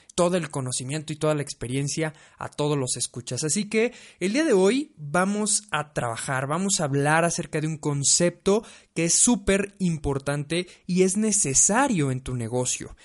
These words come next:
Este concepto lo conocí a través de una lectura que hice hace un par de semanas que se llama Organizaciones Exponenciales, que de hecho, si no lo has leído, la invitación es pon manos a la obra.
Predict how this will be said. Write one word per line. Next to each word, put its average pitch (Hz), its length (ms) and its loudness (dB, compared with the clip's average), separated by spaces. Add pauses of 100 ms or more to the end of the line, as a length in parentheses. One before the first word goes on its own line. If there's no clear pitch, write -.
(180)
Este 247 180 0
concepto 202 600 2 (180)
lo 160 260 2
conocí 143 320 -2
a 175 120 0
través 175 280 0
de 180 440 0 (100)
una 175 260 0
lectura 175 600 0
que 143 160 -2
hice 151 520 0
hace 131 280 -6
un 131 80 -10
par 127 180 -4
de 147 80 -2
semanas 151 440 -4
que 143 100 -8
se 120 160 -6
llama 139 340 -4 (240)
Organizaciones 127 840 -4
Exponenciales, 127 920 -4
que 147 320 -2
de 156 240 0
hecho, 196 220 -4
si 135 140 -2
no 131 140 -4
lo 139 140 -2
has 147 100 -4
leído, 170 480 0 (260)
la 139 100 -4
invitación 135 500 -4
es 170 260 -2 (460)
pon 160 280 0
manos 170 400 0
a 160 60 -2
la 127 140 0
obra. 156 380 0